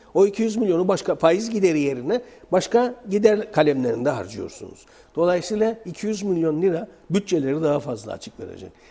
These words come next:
Bakmayın siz övünüyorlar işte biz bu kadar bütçe açığımızı düşürdük.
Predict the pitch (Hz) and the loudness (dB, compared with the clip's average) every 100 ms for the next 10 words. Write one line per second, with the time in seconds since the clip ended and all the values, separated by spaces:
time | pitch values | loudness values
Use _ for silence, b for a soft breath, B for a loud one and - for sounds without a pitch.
0 | b - 247 - 143 117 151 165 180 156 | b -2 -2 0 -2 -2 -4 0 2 2
1 | 170 151 123 113 165 151 156 147 131 135 | 0 -2 -4 -4 -2 -2 -4 -6 -16 -20
2 | - _ _ _ _ _ _ _ - 147 | -20 _ _ _ _ _ _ _ -6 -2
3 | 156 151 143 147 - 139 147 156 127 - | 4 4 4 2 -2 -4 -2 0 0 -2
4 | 104 117 147 135 - 117 110 | -10 -10 -12 -10 -8 -8 -10